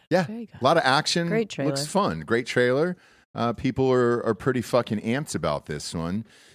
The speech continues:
Speaker 1: uh, which is nice, uh, to have some fun movies that are at least coming out that we can all get behind. Now, the other one I wanted to show you today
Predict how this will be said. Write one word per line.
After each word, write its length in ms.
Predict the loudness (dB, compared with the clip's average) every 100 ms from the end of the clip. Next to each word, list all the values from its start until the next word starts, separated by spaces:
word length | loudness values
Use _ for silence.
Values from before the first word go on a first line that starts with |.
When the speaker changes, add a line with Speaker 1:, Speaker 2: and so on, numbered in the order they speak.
| _
Speaker 1:
uh, 420 | -6 -2 -2 -2 -2
which 220 | -4 -4
is 100 | 0
nice, 580 | 2 2 0 -6 -12 -14 -4
uh, 260 | -2 0 -2
to 180 | -2
have 160 | 0 0
some 140 | 0
fun 240 | -2 0 2
movies 260 | 2 2 2
that 120 | 2
are 40 |
at 60 | 2
least 200 | -2 -2
coming 220 | -2 0
out 180 | 0 0
that 60 |
we 100 | -2
can 120 | -2 -2
all 120 | -2
get 200 | 0 0
behind. 520 | -2 -4 -4 -4 -8 -14 -20 _ _
Now, 80 | -4
the 80 | 2
other 160 | 4
one 160 | 4 4
I 40 | 2
wanted 180 | 0
to 40 | -2
show 160 | 0 0
you 100 | 0
today 460 | -2 -2 -2 -4